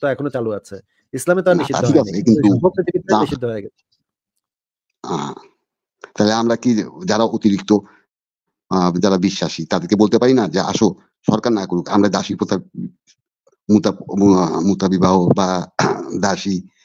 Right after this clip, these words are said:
Speaker 2: এ প্রথাটা নিজেদের মধ্যে চালু রাখি।" তারপর কেউ একজনের সাথে বিয়ে, প্রেম করতেছে, বল্টুর বউ প্রেম করতেছে, তারে বলি, "ঠিক আছে, বল্টু, কল্টুরে, কল্টুরে বলো তোমার পছন্দ হয়েছে,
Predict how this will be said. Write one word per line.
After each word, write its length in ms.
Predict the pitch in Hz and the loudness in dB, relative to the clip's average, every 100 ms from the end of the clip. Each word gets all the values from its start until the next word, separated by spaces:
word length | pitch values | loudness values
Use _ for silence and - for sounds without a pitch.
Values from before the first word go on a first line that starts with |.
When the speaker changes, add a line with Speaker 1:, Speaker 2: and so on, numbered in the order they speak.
| _ _ _ _ _ | _ _ _ _ _
Speaker 2:
এ 140 | - - | -6 0
প্রথাটা 380 | 113 107 98 98 | 2 2 0 2
নিজেদের 360 | 120 131 120 | 4 4 6
মধ্যে 220 | 107 92 | 4 2
চালু 220 | 101 101 92 | 0 0 -2
রাখি।" 320 | 85 85 82 _ _ _ | -2 -6 -8 _ _ _
তারপর 200 | 92 95 | -2 -2
কেউ 160 | 98 107 | 4 4
একজনের 260 | 98 95 98 | 4 -2 -2
সাথে 180 | 104 | -2
বিয়ে, 200 | 98 98 | 0 0
প্রেম 220 | 101 113 101 | 4 4 4
করতেছে, 500 | 95 92 92 101 87 - | 2 -2 2 4 2 -2
বল্টুর 400 | 95 92 101 90 92 | 0 2 2 -4 0
বউ 240 | 98 98 - | 4 4 4
প্রেম 200 | 107 101 | 2 2
করতেছে, 320 | 101 82 98 | -2 -2 0
তারে 180 | 101 101 | 0 0
বলি, 240 | 104 101 | 2 0
"ঠিক 160 | 110 107 | 2 2
আছে, 180 | 98 | 2
বল্টু, 360 | 92 98 95 101 - _ _ _ | 0 0 0 -2 -4 _ _ _
কল্টুরে, 560 | 104 92 98 101 101 92 92 | 0 4 6 6 4 -2 -4
কল্টুরে 300 | 104 98 101 | -2 2 2
বলো 400 | 107 107 98 90 95 | 4 4 2 -4 -4
তোমার 200 | 101 101 | -4 0
পছন্দ 240 | 101 117 | 0 4
হয়েছে, 280 | 127 127 98 | 2 2 -4